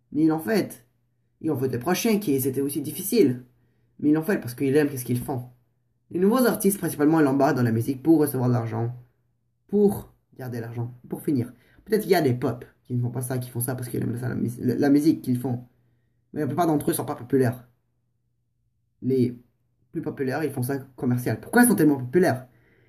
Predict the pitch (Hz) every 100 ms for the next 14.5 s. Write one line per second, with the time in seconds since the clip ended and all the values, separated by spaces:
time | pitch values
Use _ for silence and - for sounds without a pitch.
0 | _ - 180 190 160 - - - 156 147
1 | 147 139 127 123 123 196 202 147 147 147
2 | 156 - 160 160 165 - - 240 214 131
3 | 123 _ _ _ _ _ _ _ _ _
4 | 262 254 180 175 - _ _ _ 233 294
5 | 285 196 165 208 202 - - 156 160 160
6 | 180 156 156 160 156 170 170 151 147 -
7 | 139 156 156 - - - - 151 123 -
8 | - _ _ _ _ _ _ _ _ _
9 | _ _ _ _ _ _ _ _ - 135
10 | 143 185 156 _ _ _ _ _ _ _
11 | _ _ _ _ _ - 165 160 190 226
12 | 196 180 160 160 196 - 165 156 156 180
13 | 180 _ _ _ _ _ _ _ _ 185
14 | 175 151 110 -